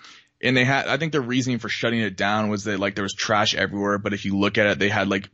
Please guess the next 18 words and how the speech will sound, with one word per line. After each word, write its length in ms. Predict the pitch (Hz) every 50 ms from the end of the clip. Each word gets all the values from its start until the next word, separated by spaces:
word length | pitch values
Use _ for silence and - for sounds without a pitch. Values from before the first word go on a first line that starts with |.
| _ _
supplied 600 | - - - 113 - - - 113 95 95 98 98
one 380 | 101 95 98 101 104 104 101 98
trash 360 | - - - 104 95 98 -
can 180 | - - 101 98
or 40 | 95
one 220 | 98 92 92 98
dumpster 440 | - - 90 90 101 98 - 101 101
it 100 | 87 69
was 280 | 85 98 101 101 95 -
for 160 | - - 104
the 160 | 92 82 78
area, 300 | 90 95 98 101 98 92
and 80 | 85 92
there 80 | 95
was 180 | 87 92 - -
hundreds 460 | - - - 127 127 120 110 90 -
of 60 | -
kids. 440 | - - 104 90 80 69 - -